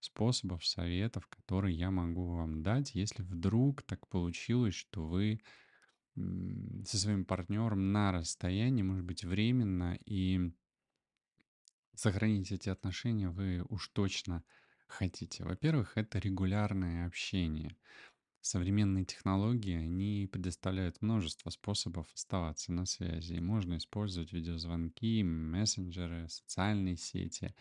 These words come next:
чтобы делиться новостями, эмоциями и просто поддерживать ежедневный контакт. Лучше, конечно,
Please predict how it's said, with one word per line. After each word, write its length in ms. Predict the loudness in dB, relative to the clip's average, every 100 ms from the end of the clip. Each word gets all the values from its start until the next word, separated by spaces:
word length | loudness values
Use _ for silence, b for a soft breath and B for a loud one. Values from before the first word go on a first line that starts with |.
| B B B B -16
чтобы 420 | -10 -4 -2 -2
делиться 540 | -2 -4 -4 -6 -4
новостями, 720 | -2 -2 -2 -2 0 0 -2 -6
эмоциями 1200 | -4 0 0 2 2 0 -2 -2 0 0 -2 -4 -4
и 320 | 0 0 -2 B B B -2
просто 300 | -2 0 -2
поддерживать 600 | -2 0 0 -2 -4 -4
ежедневный 1120 | -4 -2 -4 -6 -8 -4 -2 0 0 -2 -4
контакт. 520 | -2 -2 -2 -6 -4
Лучше, 260 | -2 -2 -4
конечно, 760 | -4 -2 -2 -4 -2 -2 -4